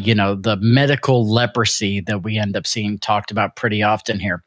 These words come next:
And I'm gonna go deeper into my slides here because this is a premise that we have to understand, um, really quickly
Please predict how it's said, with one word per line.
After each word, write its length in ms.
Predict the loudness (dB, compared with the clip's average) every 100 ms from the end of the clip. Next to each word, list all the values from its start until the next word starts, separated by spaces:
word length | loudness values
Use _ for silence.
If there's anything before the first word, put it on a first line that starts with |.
| _ -20 -8
And 120 | 0
I'm 80 | 0
gonna 120 | 2 2
go 240 | 2 0 -2
deeper 420 | -2 0 2 0
into 380 | 2 2 2 2
my 340 | 4 4 4
slides 600 | 2 0 2 4 4 2
here 320 | 0 0 0 -4 -18 -20 -20 _
because 640 | 0 0 4 6 6 4
this 240 | 2 2 2
is 60 |
a 60 | 0
premise 420 | 2 2 2 2
that 180 | 0 2
we 100 | 4
have 180 | 4 2
to 160 | 2
understand, 600 | 2 2 2 2 2 2 -2 _ _ _ _ _ _ -2
um, 680 | 2 4 4 4 2 0 -6 _ _ -20 _ _ _ _ _ _ _ _
really 480 | -2 2 6 6 4
quickly 680 | 2 2 2 0 -4 -6